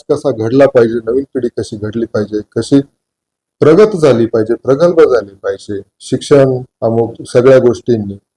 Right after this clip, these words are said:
त्यांनी या गोष्टीवर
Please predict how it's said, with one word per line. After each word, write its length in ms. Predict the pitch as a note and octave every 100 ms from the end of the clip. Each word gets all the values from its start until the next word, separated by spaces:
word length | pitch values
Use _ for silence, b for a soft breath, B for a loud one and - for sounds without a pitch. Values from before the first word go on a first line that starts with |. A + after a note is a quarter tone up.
| _ _ _ _ _ _ _ _ _ _ _ _ _ _
त्यांनी 480 | D#3+ F3+ F#3+ G#3 A3+ - _ _
या 180 | C#3+ F3
गोष्टीवर 420 | F#3 F#3+ - F#3+